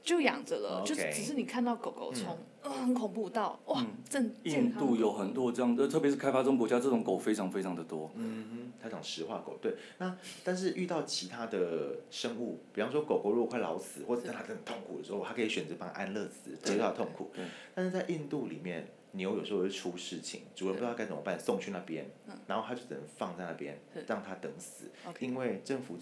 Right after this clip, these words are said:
Speaker 2: 规定是说，
Speaker 3: 嗯。
Speaker 2: 牛是神圣的动物，
Speaker 1: 不能碰。
Speaker 2: 我不能安乐死它，你杀牛的话，
Speaker 1: 你就完蛋。
Speaker 2: 我就要把你关掉。
Speaker 3: 对，
Speaker 2: 对。
Speaker 3: 我觉得应该这样讲是说，例如说，
Speaker 2: 嗯。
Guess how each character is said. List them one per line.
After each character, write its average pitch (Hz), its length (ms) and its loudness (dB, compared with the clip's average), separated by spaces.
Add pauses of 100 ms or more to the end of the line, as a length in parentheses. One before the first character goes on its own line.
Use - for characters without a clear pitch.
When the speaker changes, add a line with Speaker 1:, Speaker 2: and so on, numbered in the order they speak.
(100)
Speaker 2:
规 - 160 0
定 107 140 -2
是 98 120 -6
说， 85 380 -4 (160)
Speaker 3:
嗯。 95 140 -8 (120)
Speaker 2:
牛 85 420 -4
是 127 100 -6
神 87 180 -2
圣 107 120 -6
的 85 80 -4
动 92 120 -2
物， 87 40 -6
Speaker 1:
不 92 40 -4
能 90 120 0
碰。 - 100 -8 (200)
Speaker 2:
我 82 180 -6
不 139 120 2
能 87 260 -4
安 90 200 -6
乐 95 120 -2
死 - 240 -12
它， - 220 -12
你 80 80 -10
杀 104 460 -2
牛 85 100 -8 (100)
的 - 80 -12
话， - 180 -6
Speaker 1:
你 82 80 -12
就 - 60 -4
完 - 160 -2
蛋。 - 100 -12
Speaker 2:
我 104 200 4
就 87 60 -2
要 92 100 0
把 85 120 -6
你 - 120 -8
关 - 240 -8
掉。 - 120 -4 (120)
Speaker 3:
对， - 100 0
Speaker 2:
对。 95 100 -2
Speaker 3:
我 98 80 0
觉 87 80 2
得 135 40 6
应 147 60 2
该 180 120 4
这 180 80 8
样 151 80 8
讲 98 120 4
是 113 120 2
说， 117 160 8
例 135 80 6
如 135 60 6
说， 117 340 10 (180)
Speaker 2:
嗯。 117 80 -8